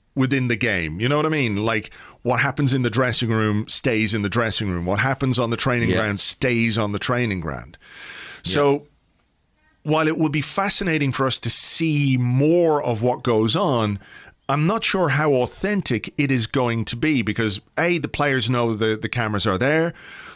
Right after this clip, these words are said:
Speaker 1: The, the, the show itself is going to be produced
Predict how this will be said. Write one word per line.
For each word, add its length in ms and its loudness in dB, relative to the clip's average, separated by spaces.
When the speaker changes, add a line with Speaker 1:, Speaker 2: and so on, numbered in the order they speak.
Speaker 1:
The, 300 0
the, 220 0
the 240 -6
show 300 2
itself 360 0
is 120 0
going 440 2
to 100 -2
be 140 0
produced 640 0